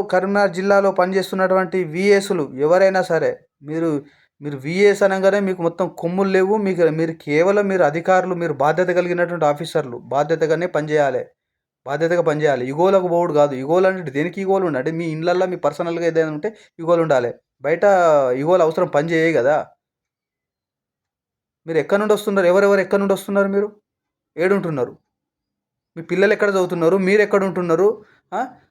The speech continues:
సగం ట్రావెలింగ్‌లోనే సగం బీక్తాంది. ఇప్పుడు రావడానికి రెండు గంటలు, పోవడానికి రెండు గంటలు, ఇదే బీక్తాంది మీది.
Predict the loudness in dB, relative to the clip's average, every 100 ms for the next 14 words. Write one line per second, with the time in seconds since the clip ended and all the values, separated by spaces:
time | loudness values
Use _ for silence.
0 | _ _ _ _ _ _ _ _ _ _
1 | _ _ _ _ _ _ _ _ -20 -20
2 | -20 -20 -20 -20 -20 -20 -20 -20 -20 -20
3 | -20 -20 -18 -18 -16 -16 -18 -6 -2 0
4 | -2 0 2 2 0 0 0 2 0 0
5 | 0 -2 0 0 0 0 2 4 2 2
6 | 0 2 2 2 2 4 4 4 2 2
7 | 2 2 0 2 2 2 -2 -2 -2 -4
8 | -8